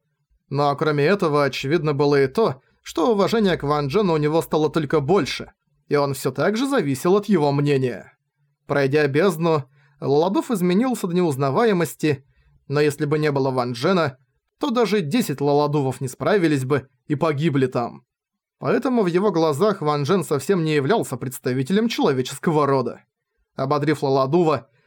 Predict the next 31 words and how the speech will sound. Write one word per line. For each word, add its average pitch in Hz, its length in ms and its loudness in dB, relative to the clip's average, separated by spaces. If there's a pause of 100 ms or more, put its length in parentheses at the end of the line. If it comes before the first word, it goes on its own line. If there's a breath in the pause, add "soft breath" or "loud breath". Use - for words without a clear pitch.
(220)
Ван 165 320 2
Джен 226 180 2
попрощался. 143 840 -2 (460)
Тем 131 140 -2
не 135 80 0
менее, 160 360 2
выключив 143 440 -4
Скайлинг, 147 560 0 (340)
он 254 140 -2
ещё 220 200 0
долгое 185 440 2
время 165 320 0
не 135 120 0
мог 139 200 -2
привести 139 480 -2
свои 269 280 -2
чувства 147 360 -4
в - 80 -8
порядок. 135 580 -2 (420)
Ему 156 280 0
очень 160 280 -2
нравилась 143 480 0
Дейдара, 147 640 0 (420 soft breath)
и, 135 120 0
может 151 240 0
быть, 156 140 -2
она 160 160 0
действительно 156 600 0
больше 147 320 0
подходила 143 540 0
ему. 127 360 0